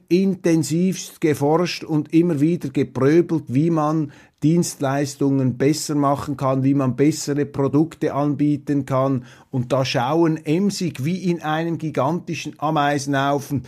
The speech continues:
diese Arbeiter, die Führungskräfte, die Manager, die Verwaltungsräte, die Eigentümer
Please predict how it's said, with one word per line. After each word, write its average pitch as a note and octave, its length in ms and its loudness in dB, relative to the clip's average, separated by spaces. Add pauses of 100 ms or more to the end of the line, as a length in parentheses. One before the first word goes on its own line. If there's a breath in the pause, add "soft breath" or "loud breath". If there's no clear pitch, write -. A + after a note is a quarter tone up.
(240 loud breath)
diese D#3 320 2
Arbeiter, D3+ 720 2 (480 loud breath)
die E3+ 80 0
Führungskräfte, D#3+ 1040 2
die F#3+ 140 2
Manager, D#3 580 2
die D#3+ 160 0
Verwaltungsräte, C#3+ 1040 2
die E3+ 160 2
Eigentümer C#3+ 840 4